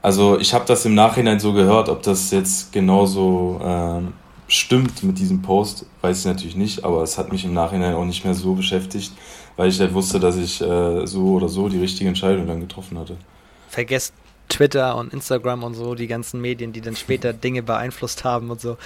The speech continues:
Speaker 2: auch in der Politik. Facebook kann auch Handball wechseln.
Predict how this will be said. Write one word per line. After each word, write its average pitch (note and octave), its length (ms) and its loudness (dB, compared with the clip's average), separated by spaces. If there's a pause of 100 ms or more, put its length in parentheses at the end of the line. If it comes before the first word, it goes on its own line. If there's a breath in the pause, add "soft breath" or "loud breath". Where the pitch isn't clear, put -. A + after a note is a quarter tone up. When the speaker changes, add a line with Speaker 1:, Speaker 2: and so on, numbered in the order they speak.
(240 loud breath)
Speaker 2:
auch C3 240 0
in D#3 80 2
der C3 80 0
Politik. C3 580 -2 (260 loud breath)
Facebook - 680 -2 (160)
kann B2+ 240 -2
auch B2 160 -6
Handball C3+ 340 -6
wechseln. G#2+ 320 -10